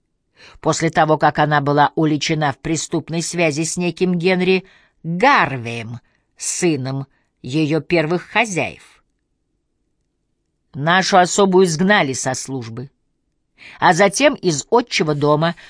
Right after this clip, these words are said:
поскольку выходило, что она сама соблазнила юношу, а потому недостойна покаяния. До самого её возвращения после долгого отсутствия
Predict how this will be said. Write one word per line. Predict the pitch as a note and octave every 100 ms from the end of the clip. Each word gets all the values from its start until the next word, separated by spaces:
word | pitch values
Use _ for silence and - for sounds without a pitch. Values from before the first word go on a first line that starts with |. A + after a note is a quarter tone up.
| _
поскольку | - F3 - C4+ D#4 A#3+
выходило, | E3+ F3+ D#3+ E3+ E3
что | - E3
она | D#3 D#3
сама | D3+ - D3 C#3+ F#3+ - _
соблазнила | - - G#3 G3 F#3 F3+ G3+
юношу, | G3 F3 G3+ F#3+ - G3 F#3+ _ _ _ _ _ _ _
а | - D3+
потому | D#3 D#3 D3
недостойна | C#3+ C#3 C3+ - - D3+ E3 F3+
покаяния. | F#3+ F3 F3+ F3+ F3+ F#3 F3+ - _ _ _ _ _ _ _ _ _ _
До | C#3 B2
самого | A#2 - D3+ A3+ C#4
её | C#4+ A3+ F#3 A#3
возвращения | C4+ A3+ G3+ F3 - G#3+ C4+ C4
после | G3+ G3 F#3+
долгого | F3 G3 A#3 A3+ G3
отсутствия | E3+ - A3 A3+ - A#3+ B3